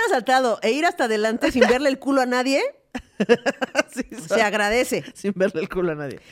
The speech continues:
Speaker 1: Y luego está esta que, este, pues es de ciudades más grandes. Yo creo
Speaker 2: Ujú.
Speaker 1: que los, las combis hay en muchos lados.
Speaker 2: Ujú.
Speaker 1: Y los microbuses y com-, y camiones
Speaker 2: Camiones,
Speaker 1: también.
Speaker 2: ajá.
Speaker 1: Pero el metro
Speaker 2: Ujú.
Speaker 1: es de ciudad, este, más choncha, digamos.
Speaker 2: Ok,
Speaker 1: Hay
Speaker 2: sí.
Speaker 1: en,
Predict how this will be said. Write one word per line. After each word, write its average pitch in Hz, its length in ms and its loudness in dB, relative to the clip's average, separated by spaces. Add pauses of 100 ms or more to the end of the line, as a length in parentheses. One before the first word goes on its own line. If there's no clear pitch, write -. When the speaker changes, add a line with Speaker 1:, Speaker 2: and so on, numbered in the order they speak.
(160)
Speaker 1:
Y 254 60 -2
luego 349 200 2
está 277 440 -2
esta 240 380 -2
que, 175 420 0
este, 165 360 -4
pues 185 160 -8
es 240 100 0
de 285 80 -2
ciudades 202 420 0
más 202 180 -2
grandes. 202 440 -2
Yo 208 160 0
creo 392 100 0
Speaker 2:
Ujú. - 20 -6
Speaker 1:
que 277 100 -2
los, 202 240 -2
las 190 200 -4
combis 240 400 -4
hay 208 160 0
en 202 120 -2
muchos 190 300 -4
lados. 185 340 -6
Speaker 2:
Ujú. 185 420 -6
Speaker 1:
Y 185 80 -8
los 185 140 -2
microbuses 202 680 0
y 170 80 -8
com-, 185 280 -2
y 175 100 -4
camiones 180 420 -2
Speaker 2:
Camiones, 170 300 -2
Speaker 1:
también. - 40 -10
Speaker 2:
ajá. 160 280 -12 (100)
Speaker 1:
Pero 247 280 0
el 233 160 0
metro 349 360 -2 (240)
Speaker 2:
Ujú. 180 140 -10
Speaker 1:
es 220 200 2
de 226 140 0
ciudad, 170 480 -2 (180)
este, 143 320 -10
más 139 180 -10
choncha, 160 480 -8
digamos. 147 320 -8
Speaker 2:
Ok, 147 100 0
Speaker 1:
Hay 180 120 0
Speaker 2:
sí. 196 60 2
Speaker 1:
en, 170 160 -4